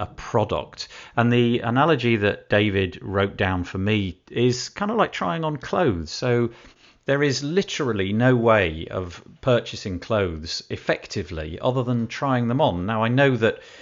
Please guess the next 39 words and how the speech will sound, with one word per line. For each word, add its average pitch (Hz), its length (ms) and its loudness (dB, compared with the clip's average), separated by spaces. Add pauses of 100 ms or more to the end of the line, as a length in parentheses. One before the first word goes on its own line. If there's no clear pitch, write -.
(180)
in 113 80 0
this 123 180 0
day 90 180 2
and 87 100 -2
age 92 340 -2
with 87 320 -4
infinite 101 420 -4
returns 90 560 -2
where 87 120 -6
you 85 120 -8
can 85 140 -8
buy 90 200 -2
something 90 380 -10
and 82 320 -10
return 95 460 -2
it, 87 140 -4 (320)
you 101 220 0
can, 90 400 -2
you 101 160 -4
know, 82 100 -2
you 95 200 0
can 95 340 -6 (380)
iterate 107 500 2
through 98 300 -2
a 98 80 -4
thousand 110 480 2
different 98 300 -6
variations 92 640 -2
of 85 100 -6
a, 87 120 -4 (240)
of 95 120 -2
a 98 40 -2
pair 92 280 0
of 87 100 -6
trousers 85 600 -4
or 85 220 -2
a, 87 80 -4 (260)
or 90 240 0
a 85 120 0